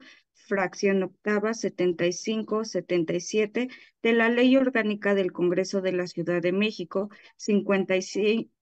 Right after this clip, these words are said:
eh, cincuenta y siete, cincuenta y siete bis, cincuenta y siete ter, ciento ochenta y siete, ciento noventa y uno,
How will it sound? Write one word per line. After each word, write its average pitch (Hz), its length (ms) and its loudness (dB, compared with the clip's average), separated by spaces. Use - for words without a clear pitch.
eh, 208 140 2
cincuenta 208 440 0
y 202 60 2
siete, 247 360 2
cincuenta 185 420 -2
y 185 40 -2
siete 185 340 -2
bis, 240 240 0
cincuenta 190 420 -2
y 175 40 0
siete 175 360 -4
ter, 254 280 0
ciento 254 340 2
ochenta 233 360 2
y 196 80 2
siete, 208 420 0
ciento 202 360 -4
noventa 185 480 -2
y 185 140 -2
uno, 220 300 0